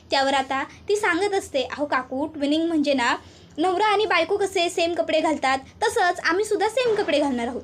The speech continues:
त्याबरोबर आता ती म्हणते, "हां, हां, हां, असं होय, उत्तम, उत्तम, घाला." त्यावर आता लगेचच ती मुलगी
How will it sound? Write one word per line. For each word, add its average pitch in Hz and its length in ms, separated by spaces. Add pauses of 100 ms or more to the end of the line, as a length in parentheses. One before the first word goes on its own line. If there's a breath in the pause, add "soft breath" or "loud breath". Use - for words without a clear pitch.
(200)
त्याबरोबर 240 480 (300 loud breath)
आता 285 160
ती 349 120
म्हणते, 359 340
"हां, 330 220
हां, 302 120
हां, 233 100 (360 loud breath)
असं 415 200
होय, 339 180 (140)
उत्तम, 359 320
उत्तम, 247 400
घाला." 285 220 (420 loud breath)
त्यावर 311 360 (100)
आता 320 260
लगेचच 330 560 (300 loud breath)
ती 453 60
मुलगी 359 520